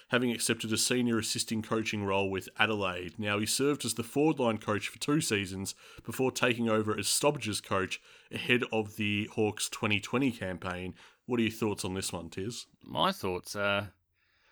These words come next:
Speaker 2: where's Adelaide, Nick? From, you know, just sort of directionally from, from Melbourne. If you wanted to get to Adelaide, which, which direction do you head?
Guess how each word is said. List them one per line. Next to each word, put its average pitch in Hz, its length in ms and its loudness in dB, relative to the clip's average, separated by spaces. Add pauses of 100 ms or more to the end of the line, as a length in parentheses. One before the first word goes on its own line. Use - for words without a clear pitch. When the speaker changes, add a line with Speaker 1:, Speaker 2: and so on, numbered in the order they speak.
(600)
Speaker 2:
where's 240 220 4
Adelaide, 196 460 4
Nick? 143 260 -2 (180)
From, 117 400 -2
you 180 120 0
know, 82 160 -2
just - 340 -4
sort 90 160 -4
of - 400 -10
directionally 87 720 -2
from, 85 380 -8 (160)
from 87 200 -6
Melbourne. 90 280 -2
If 87 100 -8
you 110 120 0
wanted 92 260 -2
to 90 40 -8
get 90 180 0
to 92 80 0
Adelaide, 92 520 0
which, - 480 -12
which 107 220 -10
direction 104 360 -2
do 98 80 -6
you 101 120 -4
head? 110 220 -6